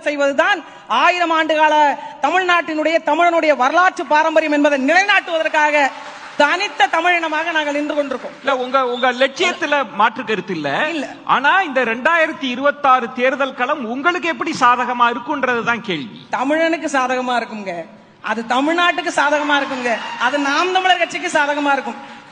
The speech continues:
Speaker 1: ஒன்றை மட்டும்தான் புரிந்து கொள்ளுங்க, கட்சிகளோடு கூட்டணி வைப்பது மக்களுக்கு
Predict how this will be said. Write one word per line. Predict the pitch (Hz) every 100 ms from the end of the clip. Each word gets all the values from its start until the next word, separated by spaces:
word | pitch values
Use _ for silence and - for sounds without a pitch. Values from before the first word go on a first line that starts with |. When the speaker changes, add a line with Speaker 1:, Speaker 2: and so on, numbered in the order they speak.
| -
Speaker 1:
ஒன்றை | 285 349 339
மட்டும்தான் | 311 330 339 269
புரிந்து | 285 269
கொள்ளுங்க, | 233 214 180 - - - -
கட்சிகளோடு | 339 339 427 392 349 359 339
கூட்டணி | 339 349 320
வைப்பது | 294 302 302 294
மக்களுக்கு | 294 339 294